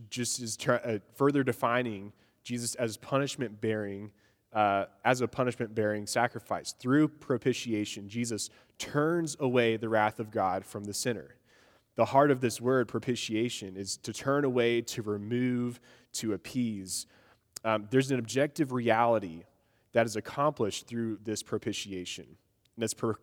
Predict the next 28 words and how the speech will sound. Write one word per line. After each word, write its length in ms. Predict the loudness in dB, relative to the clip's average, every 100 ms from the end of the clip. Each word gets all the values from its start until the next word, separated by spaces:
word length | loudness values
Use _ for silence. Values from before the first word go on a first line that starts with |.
| -18 _
precisely 600 | -6 -2 2 2 2 -4
because 560 | -4 -2 2 2 2 -10 _ _ _
of 160 | -2 -2
Jesus' 440 | -6 -8 -8 -4
sacrifice, 680 | 0 0 0 -8 -8 -6 -8
his 200 | -8 -6
sin-bearing, 1160 | -4 -2 -2 -2 -6 -8 -2 -2 -2 -6 -10 -18 _ _ -6
punishment-bearing 760 | 0 0 0 -4 0 0 -2
death 300 | 0 0 0 -6
on 80 |
the 80 | -10
cross, 640 | -4 -2 -2 -4 -8 -10 -12 _ _ _ -8
which 180 | -8
appeased 640 | -8 -8 -4 -4 -4 -10 -4
God's 480 | -2 0 -2 -8 -12 _ _ _
wrath. 500 | -6 -6 -6 -14 -20 -20 _ _ _ _ _ _ -10
Um, 160 | -6 0
other 220 | 4 4
verses 400 | 4 0 -2 -2
that 280 | 4 4 2 -2
affirm 480 | -8 -4 -4 -2
this, 420 | -4 -4 -4 -6 -6
um, 520 | -2 -2 -2 -4 -10 -16 _ 0
are 160 | 0
First 300 | 2 -2 -2
John 320 | 0 0 0
two 320 | -4 -6 -6 -6
two. 500 | -6 -4 -2 -4